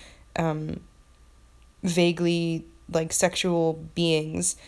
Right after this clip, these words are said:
But also it, like, weirdly sexualizes Padme a lot. Like, it talks a lot about, like, how much skin she's showing and how revealing her night dresses are and, like,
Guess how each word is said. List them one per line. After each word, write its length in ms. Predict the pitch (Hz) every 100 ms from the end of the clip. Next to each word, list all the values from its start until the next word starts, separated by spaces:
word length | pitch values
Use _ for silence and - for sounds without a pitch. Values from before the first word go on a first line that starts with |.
| - - -
But 140 | 185
also 320 | - 180 - 185
it, 220 | 170 -
like, 240 | 170 - -
weirdly 500 | 165 175 170 180 180
sexualizes 800 | - 175 - 170 160 160 160 -
Padme 540 | 165 165 156 156 156
a 60 | 151
lot. 540 | 147 151 156 165 -
Like, 380 | 156 147 - -
it 160 | 170 165
talks 320 | - 160 -
a 80 | 156
lot 220 | 151 156
about, 280 | 151 151 -
like, 360 | 156 143 - - - - - - - -
how 180 | - 185
much 240 | 185 170
skin 360 | - - 226 220
she's 260 | - 208
showing 440 | 196 - 185 185 180
and 100 | 165
how 200 | 180 175
revealing 560 | 170 165 190 190 185
her 120 | 170 180
night 280 | 160 156
dresses 420 | 165 160 156 165 156
are 420 | 156 156 156 151
and, 340 | - 151 151
like, 360 | 147 139 135